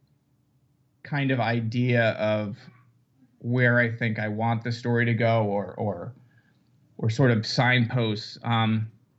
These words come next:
and then once I get that down, like, if it's gonna be a mini series or whatever,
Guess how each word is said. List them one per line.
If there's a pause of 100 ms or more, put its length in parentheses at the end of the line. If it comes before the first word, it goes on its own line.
and
then
once
I
get
that (440)
down,
like, (460)
if
it's
gonna
be
a
mini
series
or
whatever,